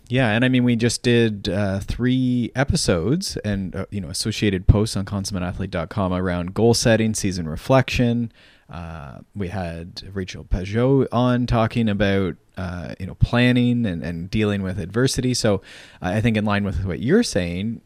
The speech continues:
uh, we're also looking at, you know, these periods of the year where family's important or work's important or training's important, right? So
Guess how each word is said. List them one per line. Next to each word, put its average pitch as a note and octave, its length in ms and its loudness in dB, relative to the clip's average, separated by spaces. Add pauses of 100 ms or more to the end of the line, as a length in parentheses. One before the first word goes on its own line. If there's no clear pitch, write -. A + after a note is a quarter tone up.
uh, G2 220 0
we're G2 140 0
also G2 260 0
looking G2+ 320 -2
at, F#2+ 220 -2
you F#2+ 60 -4
know, F2 100 -4
these F#2+ 220 -4
periods A2 420 4
of G2 80 0
the G2+ 80 0
year G2+ 220 0
where F#2 340 -2
family's A2 520 2
important G2+ 500 -4
or F2+ 80 -4
work's F#2+ 340 -4
important G2+ 480 0
or C3 100 2
training's C#3 380 -2
important, E2+ 380 -6
right? G2+ 160 -4
So G#2 180 -2